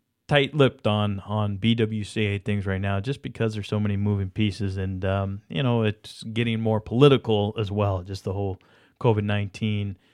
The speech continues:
topic and issue and closures and businesses and so forth. So, uh, the Forest Service not issuing an, an official, doing an interview as, uh, we had hoped with Mike Croteau, and, and that's just, uh, the policy of the Forest Service right now. So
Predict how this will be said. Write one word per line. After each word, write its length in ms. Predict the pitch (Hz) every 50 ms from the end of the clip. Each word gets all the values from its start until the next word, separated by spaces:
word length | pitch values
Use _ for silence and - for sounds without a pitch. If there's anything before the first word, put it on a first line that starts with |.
| _ _ _ _ -
topic 420 | - 110 107 104 - 101 95 -
and 100 | 95 98
issue 420 | 107 113 107 - - 110 107 104
and 160 | 98 92 87 -
closures 640 | - 123 120 120 120 120 107 113 113 110 110 -
and 140 | 113 92 90
businesses 580 | 101 117 117 113 107 107 92 - - 104 95 90
and 100 | 98 90
so 160 | - 104 98
forth. 280 | - - 110 98 90 -
So, 260 | - 117 110 110 107 - - _ _ -
uh, 120 | - 143
the 60 | 139 131
Forest 280 | - 147 147 143 139 -
Service 300 | 139 131 123 120 - -
not 320 | 120 117 117 117 110 - - - -
issuing 420 | - 123 110 - 117 113 110 107
an, 220 | 104 98 95 90 -
an 120 | - 110
official, 500 | 104 - - 123 117 - - 104 98 92 - _ _ -
doing 240 | - 180 170 143 127
an 140 | 117 117 113
interview 480 | 117 113 107 95 98 95 95 92 92
as, 180 | 95 92 92 98
uh, 180 | 95 98 95
we 140 | 92 104 101
had 80 | 98 90
hoped 240 | - 113 110 92 -
with 100 | 98 92
Mike 200 | 101 98 95 -
Croteau, 360 | - - - 135 147 160 165
and, 220 | 131 107 98 92 - -
and 140 | 107 107 107
that's 160 | 101 101 -
just, 320 | - 117 107 - - -
uh, 180 | 113 104 104 104 - _ _ _ _ _ _
the 80 | - -
policy 380 | - 123 113 107 104 87 - 110
of 60 | 104
the 60 | -
Forest 380 | - - 131 120 110 98 - -
Service 360 | 104 95 87 95 90 - -
right 200 | - 98 98 98
now. 260 | 98 101 98 95 90 _ _ - - - _ _ _ _ _ _ _
So 640 | - - - - 143 139 139 139 139 135 131 - -